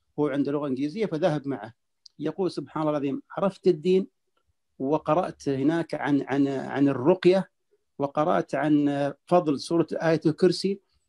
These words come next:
والمعوذات". هو يقول: "يتوقع وين يا أبو عمر؟" قلت، قال: "حفظتها وعرفت أهميتها في أمريكا". يقول: "أنا دارس هنا،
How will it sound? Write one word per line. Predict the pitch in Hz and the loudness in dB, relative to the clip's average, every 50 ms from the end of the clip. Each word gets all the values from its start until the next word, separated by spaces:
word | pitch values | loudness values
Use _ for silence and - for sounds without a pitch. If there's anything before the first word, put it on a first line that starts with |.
| _ - | _ -4
والمعوذات". | - 151 160 151 143 156 143 156 165 165 165 160 185 202 202 190 - - _ _ _ _ _ _ _ _ _ _ - - | 0 2 2 4 4 2 4 4 6 6 6 6 4 2 2 0 -6 -14 _ _ _ _ _ _ _ _ _ _ -12 -4
هو | 151 156 | 0 2
يقول: | 180 185 151 160 185 170 | 2 2 4 4 4 4
"يتوقع | - - 180 180 - - 170 | 4 2 0 -2 0 2 4
وين | 175 180 170 151 156 | 4 6 6 6 4
يا | 151 156 147 147 143 139 139 139 143 147 - - - | 2 0 -2 -6 -4 -4 -4 -4 -4 -6 -6 -4 -4
أبو | 151 143 143 | -4 -2 -2
عمر؟" | 190 165 190 214 214 | -2 0 0 -2 -4
قلت، | 185 202 208 - - 190 185 - - - - _ - | -4 -6 -6 -6 -6 -8 -8 -8 -12 -20 -20 _ 0
قال: | - 170 170 - - - | 2 2 2 2 -2 -6
"حفظتها | - - - - - 185 185 _ - - 175 165 190 202 202 - - - | -4 -2 -2 2 2 2 2 _ 0 2 4 4 6 4 4 2 -2 -4
وعرفت | 156 143 143 135 131 151 180 185 - - - 151 | -2 0 0 2 2 2 0 0 -2 -2 -4 -2
أهميتها | 135 147 151 160 165 175 190 202 202 - - 208 220 240 294 311 _ _ _ _ _ _ | 0 2 2 2 4 4 2 2 0 -2 0 0 2 2 0 -4 _ _ _ _ _ _
في | - - 240 - | -6 -2 0 2
أمريكا". | 147 139 139 127 117 - - - _ _ - | 2 2 2 0 -4 -6 -10 -20 _ _ -6
يقول: | 160 156 202 240 | 0 4 4 6
"أنا | 240 226 | 6 6
دارس | 190 233 220 202 - - - | 6 4 4 4 2 2 0
هنا، | 151 127 - - | 0 0 0 -2